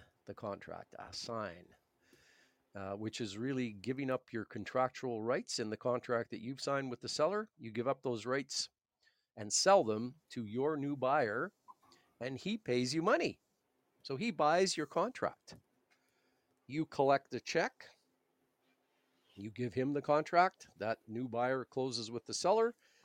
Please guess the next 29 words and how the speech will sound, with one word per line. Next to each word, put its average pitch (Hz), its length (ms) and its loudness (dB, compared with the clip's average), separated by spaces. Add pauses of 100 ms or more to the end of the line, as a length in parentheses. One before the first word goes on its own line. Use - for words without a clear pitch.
(200)
and 113 200 0
it's 107 180 -2
rinse 139 480 2
and 147 160 2
repeat 131 480 0
for - 140 -6
you. 110 400 -4
You're 110 180 -4
looking 107 320 -4
to 101 140 -18
do 98 80 -6
your 95 180 -6
next 101 340 -8
wholesaling 82 600 -8
deal. 78 220 -16 (580)
So 107 220 -4
that 135 280 2
is 131 280 0
the, 104 340 -2 (680)
that 135 220 -10
is 330 160 -12
the, - 140 -6 (640)
really 160 260 -6
the 107 260 -2
nuts 110 460 -6
and 107 180 -2
bolts, 120 380 0
the 95 140 -8 (120)
basics - 640 -4